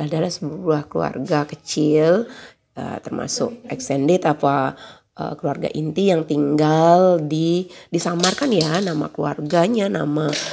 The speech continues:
eh, nama keluarganya ini juga. Jadi di-, dibuat nama samaran gitu ya. Misalnya di,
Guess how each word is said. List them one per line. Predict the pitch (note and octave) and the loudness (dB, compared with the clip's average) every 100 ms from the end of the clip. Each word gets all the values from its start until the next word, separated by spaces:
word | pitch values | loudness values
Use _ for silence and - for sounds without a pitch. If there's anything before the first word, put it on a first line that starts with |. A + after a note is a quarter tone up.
| - - _ - | -12 -20 _ -8
eh, | C#3 C#3 - - - - _ _ _ - | -4 -4 -4 -6 -8 -14 _ _ _ -2
nama | D3 C#3+ | 2 2
keluarganya | C#3 C#3+ B2+ D3 D3 C3 C3 | 4 4 4 2 0 2 0
ini | G#3+ A3+ G#3+ | 0 0 0
juga. | F#3 D#3 F3 D#3+ | -4 -4 -4 -2
Jadi | C3+ D#3+ | -2 -2
di-, | E3 E3 - - - | -2 -4 -6 -10 -4
dibuat | D3 D3+ D3+ - | -2 2 2 2
nama | D#3+ D3+ | -2 -2
samaran | D3+ C#3 D3 D3 - - D3+ | -2 -4 -4 -6 -6 -6 -6
gitu | - D3+ | -4 -2
ya. | F3+ - - - - | -2 -6 -18 -14 -8
Misalnya | D#3 C#3+ D#3+ | -2 0 0
di, | D#3 D#3 | 0 -2